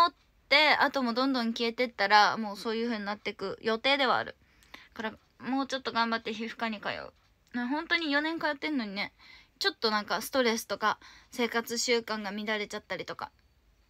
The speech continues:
すると、もう本当に一気にブワーってなっちゃうんですよね。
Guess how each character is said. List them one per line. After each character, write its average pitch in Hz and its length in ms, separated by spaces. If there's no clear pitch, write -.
す 233 180
る 269 120
と、 302 320
も 214 180
う - 40
本 247 180
当 247 100
に 233 240
一 269 120
気 262 120
に 233 100
ブ 196 120
ワ 139 180
ー 156 40
っ - 40
て - 100
な 104 100
っ - 20
ち - 120
ゃ - 40
う - 40
ん - 40
で 233 60
す - 100
よ - 100
ね。 - 280